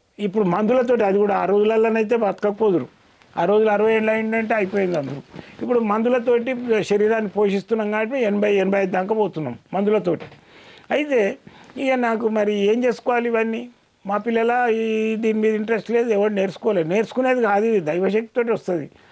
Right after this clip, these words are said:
అట్లా నేర్పిస్తే వచ్చేది కాదు ఇవన్నీ, శాస్త్రాలు కానీ, మంత్రాలు కానీ. ఇప్పుడు రాఘవేంద్ర స్వామి కొడుకు గురువు కాలేదు,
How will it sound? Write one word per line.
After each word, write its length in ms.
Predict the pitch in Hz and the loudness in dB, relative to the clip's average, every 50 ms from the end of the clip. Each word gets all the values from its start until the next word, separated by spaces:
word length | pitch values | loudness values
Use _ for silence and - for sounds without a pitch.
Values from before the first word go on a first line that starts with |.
| - - - | -20 -12 -6
అట్లా 160 | 165 160 190 | -4 -2 0
నేర్పిస్తే 540 | 196 185 196 202 214 185 175 190 - - 247 | 2 2 2 0 0 -4 -6 -6 -4 -2 -2
వచ్చేది 340 | 240 233 240 226 233 226 220 | 0 0 0 0 2 2 2
కాదు 220 | 208 202 208 214 | 2 2 2 2
ఇవన్నీ, 400 | 220 208 202 190 202 220 214 190 | 2 0 0 0 0 -2 -4 -4
శాస్త్రాలు 480 | - 170 185 170 - 190 202 202 202 202 | -2 -2 -2 -2 0 0 0 2 2 2
కానీ, 220 | 202 202 208 208 | 2 2 0 0
మంత్రాలు 420 | 196 185 190 190 202 202 202 202 202 | -2 -2 -4 -2 -2 0 0 2 2
కానీ. 240 | 202 190 190 214 240 247 - - - - - - - | 0 0 -2 -4 -6 -8 -12 -18 -20 -20 -20 -20 -10
ఇప్పుడు 180 | - 156 165 | -4 -2 0
రాఘవేంద్ర 480 | 160 160 175 190 185 196 208 208 208 202 | 0 2 2 2 2 2 2 2 2 0
స్వామి 260 | 175 208 208 214 214 | 0 0 0 0 0
కొడుకు 460 | 202 208 208 208 208 214 214 214 214 202 | 0 0 0 0 2 2 2 2 2 2
గురువు 260 | 196 208 214 214 214 | 2 2 2 4 2
కాలేదు, 460 | 220 220 226 233 233 233 240 233 165 | 2 2 2 2 2 2 0 -2 -6